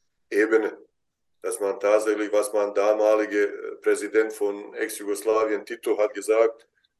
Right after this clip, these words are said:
wir müssen diese, diese nationalitätliches Brüderscha-, Bruderschaft immer aufrechtzuerhalten. Und wir sagen tatsächlich, das,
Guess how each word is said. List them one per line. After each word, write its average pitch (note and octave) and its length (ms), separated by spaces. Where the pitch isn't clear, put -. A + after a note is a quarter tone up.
wir G#2+ 160
müssen A#2 380
diese, G#2+ 320
diese G#2 280
nationalitätliches G#2 2000
Brüderscha-, A2+ 720
Bruderschaft A#2+ 680
immer A#2+ 280
aufrechtzuerhalten. A2+ 920
Und G#2+ 200
wir G#2+ 140
sagen G#2+ 240
tatsächlich, A2 540
das, - 520